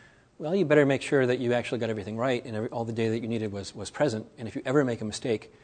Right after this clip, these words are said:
the thing breaks. This is one of the, the issues with the cell processor, is if you don't schedule everything just right, your code doesn't work. As opposed to just using real caches, where if you don't schedule everything right, just right, it goes slower. And if you care about that,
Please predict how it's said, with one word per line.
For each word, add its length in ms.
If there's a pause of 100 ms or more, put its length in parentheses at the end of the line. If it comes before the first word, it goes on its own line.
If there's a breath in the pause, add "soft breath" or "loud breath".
(200 loud breath)
the 80
thing 180
breaks. 300
This 140
is 60
one 140
of 80
the, 120 (180)
the 120
issues 400
with 120
the 80
cell 200
processor, 500 (440 loud breath)
is 200
if 120
you 40
don't 200
schedule 380
everything 300
just 220
right, 240 (540 soft breath)
your 60
code 200
doesn't 240
work. 280 (600 soft breath)
As 160
opposed 260
to 60
just 200
using 260
real 140
caches, 480
where 80
if 100
you 80
don't 140
schedule 280
everything 300
right, 140
just 180
right, 220 (320 soft breath)
it 100
goes 180
slower. 360 (560 soft breath)
And 120
if 80
you 60
care 200
about 180
that, 260